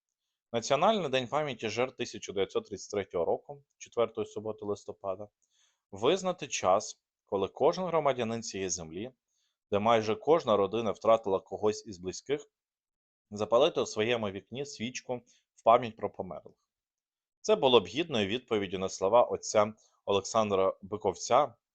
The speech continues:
який став священником в Америці. Всі були готові на жертви, знали, що не сьогодні-завтра їх знищать, але їх турбувало передусім,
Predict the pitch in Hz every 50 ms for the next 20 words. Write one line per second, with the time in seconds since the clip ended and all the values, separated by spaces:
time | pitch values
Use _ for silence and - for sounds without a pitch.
0 | _ - 95 95 - - 127 123 - - 104 101 95 - 95 87 - - 110 104
1 | 101 - - 98 95 98 98 104 90 76 - - - - - _ _ _ _ _
2 | _ _ _ _ _ _ _ _ _ _ _ - - - 107 101 107 107 107 104
3 | 98 104 101 - - 135 165 156 139 123 117 104 92 - 117 143 160 - - 90
4 | 85 - - _ - - _ _ - 98 95 117 135 165 170 156 - - - 117
5 | 120 113 - - 110 113 143 147 113 107 95 110 117 120 117 - 101 92 92 87
6 | 82 82 101 135 147 - - 95 - _ _ _ _ _ _ _ - - 98 98
7 | 101 117 143 190 - - 135 117 101 95 95 104 123 139 131 120 - 113 107 107
8 | 104 110 104 - - - 143 135